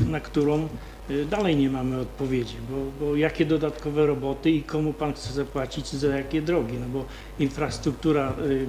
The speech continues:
mieliśmy, przyjmowaliśmy do budżetu te dwanaście milionów,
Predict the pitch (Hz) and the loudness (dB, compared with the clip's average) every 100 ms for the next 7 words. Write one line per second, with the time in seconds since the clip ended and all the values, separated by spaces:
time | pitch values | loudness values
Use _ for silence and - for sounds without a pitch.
0 | 131 147 139 143 127 - 147 139 127 135 | 0 2 0 0 -2 0 2 2 2 -2
1 | 135 - 135 127 127 120 139 135 123 120 | -4 -2 -2 -2 -2 0 0 0 -4 -4
2 | 117 131 131 - - 127 123 127 139 | -4 -4 -4 -4 -2 0 0 0 0